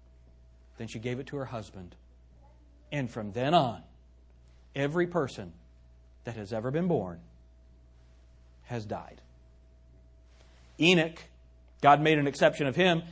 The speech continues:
Enoch walked with God and was not, for the Lord took him. Isn't that awesome?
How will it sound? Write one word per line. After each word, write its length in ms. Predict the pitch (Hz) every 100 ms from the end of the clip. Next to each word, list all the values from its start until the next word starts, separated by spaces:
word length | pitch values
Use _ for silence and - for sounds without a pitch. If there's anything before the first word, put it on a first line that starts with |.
| -
Enoch 280 | 165 165 160
walked 240 | 165 165
with 100 | 156
God 240 | 175 170 160
and 80 |
was 220 | 151 175 165
not, 240 | 165 170
for 80 | 151
the 80 | 139
Lord 260 | 156 151
took 180 | 180 175
him. 220 | 151 160 - - - -
Isn't 100 | 160
that 140 | 160
awesome? 360 | 165 175 220